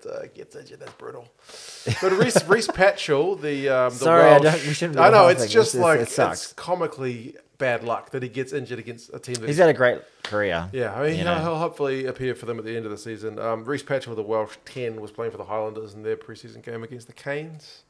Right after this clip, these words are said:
Speaker 2: Mm.
Speaker 1: They flogged them. They beat the Canes in some, like, game of three quarters or whatever, three quarters,
Speaker 2: Oh, one
Speaker 1: three
Speaker 2: of those
Speaker 1: thirds.
Speaker 2: weird
Speaker 1: Yeah,
Speaker 2: ones.
Speaker 1: preseason
Speaker 2: Yeah.
Speaker 1: jobbies.
Speaker 2: Yeah, but
Speaker 1: So,
Speaker 2: yeah,
Speaker 1: yeah.
Speaker 2: we, uh, the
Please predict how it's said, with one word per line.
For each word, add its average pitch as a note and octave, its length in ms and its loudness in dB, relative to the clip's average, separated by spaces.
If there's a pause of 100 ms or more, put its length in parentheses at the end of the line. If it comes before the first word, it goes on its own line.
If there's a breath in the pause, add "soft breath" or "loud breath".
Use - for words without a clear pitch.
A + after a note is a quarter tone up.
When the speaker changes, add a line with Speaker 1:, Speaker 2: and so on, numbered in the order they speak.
Speaker 2:
Mm. F2+ 280 -10 (420)
Speaker 1:
They A#2+ 160 -16
flogged B2+ 400 -10
them. D3 300 -14
They A#2+ 120 -18
beat B2 220 -20
the - 60 -20
Canes B2 340 -14
in A2+ 80 -20
some, A2+ 200 -14
like, A2 140 -10
game A2 200 -6
of G#2+ 80 -14
three G#2+ 380 -16
quarters A2 460 -12
or G#2+ 80 -14
whatever, A2 260 -14
three G#2+ 160 -20
quarters, G#2+ 180 -12
Speaker 2:
Oh, G2 60 -8
one G2 100 -6
Speaker 1:
three - 20 -8
Speaker 2:
of F2 60 -8
those F2+ 220 -2
Speaker 1:
thirds. - 60 -16
Speaker 2:
weird F2+ 140 -6
Speaker 1:
Yeah, F2 60 -10
Speaker 2:
ones. F2 360 -12
Speaker 1:
preseason E2+ 220 -20
Speaker 2:
Yeah. D#2+ 200 -14
Speaker 1:
jobbies. - 500 -18 (1080 loud breath)
Speaker 2:
Yeah, G2 300 -6 (100)
but E2+ 80 -14
Speaker 1:
So, G2+ 60 -2
Speaker 2:
yeah, G#2+ 340 2
Speaker 1:
yeah. F2 40 -2
Speaker 2:
we, A2 200 -4
uh, G#2+ 500 0
the G2+ 360 -4